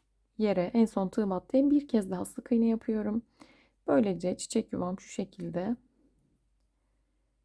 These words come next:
oluştu. Devamında bir, iki, üç zincir çekiyorum. Bir sonraki tığ battıya. Bir, iki,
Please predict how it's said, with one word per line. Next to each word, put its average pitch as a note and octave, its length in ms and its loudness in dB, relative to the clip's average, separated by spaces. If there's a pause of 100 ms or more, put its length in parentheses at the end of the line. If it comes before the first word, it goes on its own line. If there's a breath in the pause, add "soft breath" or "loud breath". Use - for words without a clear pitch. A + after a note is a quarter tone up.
(140)
oluştu. G3 600 -6 (1700)
Devamında G#3 720 2 (720)
bir, A#3+ 640 2
iki, - 440 -4
üç A#3+ 120 -2
zincir F#3+ 260 0
çekiyorum. F#3+ 640 -2
Bir G#3 100 0
sonraki F#3 420 -6
tığ F3+ 240 -4
battıya. E3 420 -8 (1000)
Bir, A3+ 460 2
iki, A3+ 500 -4